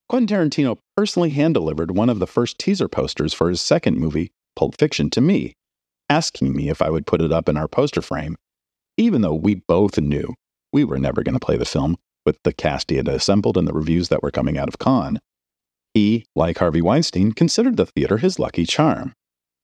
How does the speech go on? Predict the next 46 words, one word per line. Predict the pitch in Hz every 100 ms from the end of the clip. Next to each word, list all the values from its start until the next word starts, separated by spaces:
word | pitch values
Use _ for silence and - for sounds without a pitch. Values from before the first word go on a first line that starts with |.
| 170
I |
did | 208 185
put | -
the | -
poster | - 58 - 57
up, | -
even | 69 76
though | 76 71
we | 87
never | 90 95 90
did | 87 -
play | 80 73
the |
film, | - 123 87 69
and | 80 92
you | 107 131
probably | - 151 180 143
know | 123 131 117
how | 110 113
well | 85 78
the | 76
film | - - 78
did. | 123 92 - - _ _ _ _ _ _ _
Maybe | 127 175 233
we | 120
were | 117 160 113
the | 78
lucky | 65 64 -
charm. | - 62 - - _ _ _ _ _ _ _ _ _ _ -
I | 196
also | 233 208
got | 202
to | 175
meet | 170 -
Kevin | 143 131
Smith | - 117 101
and | 87
Scott | - 92
Mosier | 90 95 76 69
weeks | 78 -
before | - - 85 80
their | 85 139
first | - 67 -
film, | 67 67
Clerks, | - 117 -
opened. | 65 - 69 69